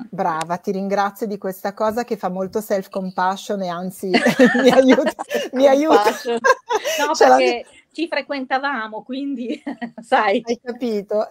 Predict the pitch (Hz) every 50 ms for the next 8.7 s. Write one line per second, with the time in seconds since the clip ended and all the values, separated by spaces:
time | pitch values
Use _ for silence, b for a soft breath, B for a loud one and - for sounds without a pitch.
0 | - - - 240 240 - - 277 277 277 330 392 - - 311 277 - 262 240 -
1 | 233 226 - - 247 208 196 190 196 190 202 220 220 - 285 285 269 247 247 233
2 | 240 233 233 233 214 254 247 247 247 - - 262 226 214 208 220 214 208 208 202
3 | _ 220 208 202 196 196 196 202 190 190 - b b b b b b - 226 220
4 | 220 208 262 320 - - 381 359 _ - 359 415 403 - - - 240 220 - -
5 | 262 285 320 302 247 220 208 196 190 185 185 185 185 185 180 - - 226 208 208
6 | 208 202 220 226 233 226 - - 226 196 180 170 170 165 165 175 190 190 185 -
7 | - 175 - - 254 214 - - 165 160 _ 165 160 170 - - 175 139 127 170
8 | - - 190 180 190 185 190 185 170 165 160 151 147 147